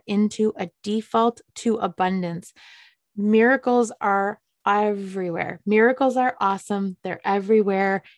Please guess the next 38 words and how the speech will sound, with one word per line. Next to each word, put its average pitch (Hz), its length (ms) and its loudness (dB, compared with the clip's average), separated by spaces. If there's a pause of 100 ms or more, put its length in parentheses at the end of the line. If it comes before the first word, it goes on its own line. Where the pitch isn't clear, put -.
(140)
Expect - 640 -6
them. 202 400 2 (340)
Start - 320 -2
looking 220 480 0
for 220 160 -2
them. 196 480 -2 (240)
Start - 340 -2
looking 233 400 -2
for 240 120 -2
your 220 180 2
angel 196 340 -8
numbers. 190 540 -6
There, - 300 -8
it's - 180 -8 (160)
all 208 320 4
ever 220 240 0
present, 190 640 -8
and 180 280 -8
it 185 220 -6
is 190 240 -6
yours 208 540 2 (220)
this 190 520 0 (240)
weekend 185 680 -6 (580)
to 190 80 -12
have 202 240 0
a 202 40 -8
good 196 140 -4
weekend 190 560 -4
and 190 220 -6
to 185 140 -12
plant 240 520 -2
those 196 240 -4
seeds 190 420 -10
and 185 140 -8
to 190 80 -6
get 180 260 -6
your 202 140 -4
mindset 190 840 -2